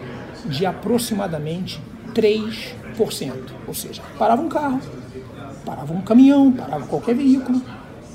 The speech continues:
três por cento das vezes você realmente tinha alguma coisa. Então, depois disso, ou seja, olha quanto tempo perdido, né?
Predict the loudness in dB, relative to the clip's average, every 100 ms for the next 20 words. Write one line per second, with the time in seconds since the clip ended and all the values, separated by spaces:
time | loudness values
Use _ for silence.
0 | -4 -2 2 0 0 -4 -6 -6 -4 2
1 | 4 4 4 0 -2 -2 -2 -2 -2 -4
2 | -2 -2 -2 -4 -6 -6 -6 -4 -4 -6
3 | -8 -12 -14 -14 -12 -12 -10 -12 -12 -12
4 | -14 -14 -14 -14 -14 -8 2 4 6 6
5 | 6 4 2 4 2 2 0 0 0 0
6 | 2 2 2 -2 -2 0 0 -2 -4 2
7 | 2 2 0 -2 -2 -6 -10 -10 -10 -10
8 | -8 -8 -8